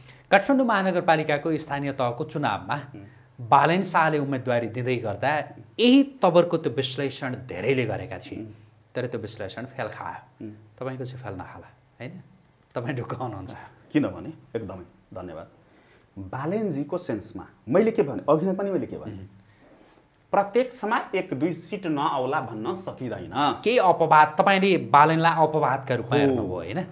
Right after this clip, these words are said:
Speaker 2: बालेन
Speaker 1: त्यस्तै
Speaker 2: भए, धरानका हाम्रा सम्बाङजी हुनुभयो, दुईजना त छन् नि, तेस्रोको नाम भन्नुहोस् त।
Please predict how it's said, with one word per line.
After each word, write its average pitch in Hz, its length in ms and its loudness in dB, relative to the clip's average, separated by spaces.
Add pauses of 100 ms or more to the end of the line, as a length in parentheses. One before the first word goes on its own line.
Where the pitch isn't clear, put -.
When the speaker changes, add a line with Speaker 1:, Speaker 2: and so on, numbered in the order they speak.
(140)
Speaker 2:
बालेन 151 300 8
Speaker 1:
त्यस्तै 143 160 2
Speaker 2:
भए, 156 260 10
धरानका 156 920 4
हाम्रा 120 200 0
सम्बाङजी 147 540 4
हुनुभयो, 127 720 0 (160)
दुईजना 139 260 -2
त - 160 -10
छन् 95 100 -12
नि, 95 60 -16 (220)
तेस्रोको 139 320 -4
नाम 110 100 -8
भन्नुहोस् 107 300 -14
त। 170 80 -16